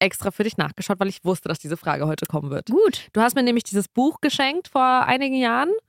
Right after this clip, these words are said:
Speaker 1: äh, mit ti-, äh, chinesischen Tierkreiszeichen. Ich hab mich informiert in
Speaker 2: Warum
Speaker 1: diesem
Speaker 2: lachst
Speaker 1: Buch.
Speaker 2: du? <laughs>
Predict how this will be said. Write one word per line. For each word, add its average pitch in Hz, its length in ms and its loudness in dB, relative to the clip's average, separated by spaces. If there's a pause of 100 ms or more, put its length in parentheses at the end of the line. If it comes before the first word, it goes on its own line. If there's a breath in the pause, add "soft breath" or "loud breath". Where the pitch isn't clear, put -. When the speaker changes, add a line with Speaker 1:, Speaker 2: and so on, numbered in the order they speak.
(400 loud breath)
Speaker 1:
äh, 214 280 4
mit 214 240 2
ti-, - 160 -8
äh, 214 100 2
chinesischen 233 600 2
Tierkreiszeichen. 247 600 0
Ich 233 80 2
hab 269 120 2
mich 247 100 -4
informiert 226 600 2
in 247 160 4
Speaker 2:
Warum 254 180 8
Speaker 1:
diesem 226 180 6
Speaker 2:
lachst 294 140 4
Speaker 1:
Buch. 339 100 6
Speaker 2:
du? 349 680 4
<laughs> 285 300 -2